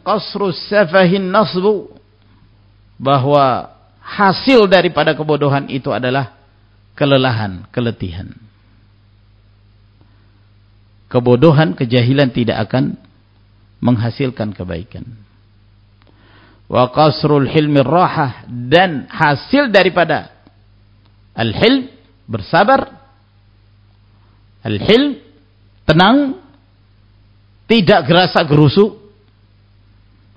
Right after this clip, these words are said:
tidak terburu-buru, maka hasilnya adalah ar-rahah,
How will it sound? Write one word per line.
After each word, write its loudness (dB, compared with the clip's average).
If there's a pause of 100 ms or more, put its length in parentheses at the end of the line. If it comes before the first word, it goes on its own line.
(120)
tidak 4
terburu-buru, 6 (1120)
maka 0
hasilnya -2
adalah 0
ar-rahah, 2